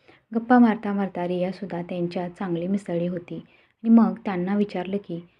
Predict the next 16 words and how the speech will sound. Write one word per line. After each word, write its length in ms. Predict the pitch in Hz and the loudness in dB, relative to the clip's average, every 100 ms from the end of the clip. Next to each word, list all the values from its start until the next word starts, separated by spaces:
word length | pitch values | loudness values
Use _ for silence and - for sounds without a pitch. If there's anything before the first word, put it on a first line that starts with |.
| _ _ | _ _
"मी 120 | 220 | 0
सुद्धा 360 | 226 247 208 202 | 2 2 2 -2
निखिलसारखं 640 | 196 196 196 - 208 208 208 | -2 -4 -8 -4 -6 -4 -4
तुम्हाला 380 | 190 190 185 185 190 | -4 -4 -6 -10 -4
आई 180 | 185 | 0
आणि 200 | 180 185 | 0 0
बाबा 340 | 196 180 170 180 | -4 -6 -8 -6
बोलू 280 | 185 196 208 | 0 2 2
शकते 320 | 214 - 196 | -2 -8 -10
का?" 280 | 190 175 175 _ _ _ _ _ | -8 -12 -14 _ _ _ _ _
तेव्हा 180 | 196 196 | -4 0
उषाला 400 | 190 - 185 175 185 | -2 -2 -4 -4 -8
खूपच 380 | - 175 190 190 | -8 -4 -2 -2
आनंद 320 | 175 175 175 202 | 0 0 0 -2
झाला 200 | 202 175 | -4 -4
होता. 400 | 175 170 175 170 | -6 -6 -8 -12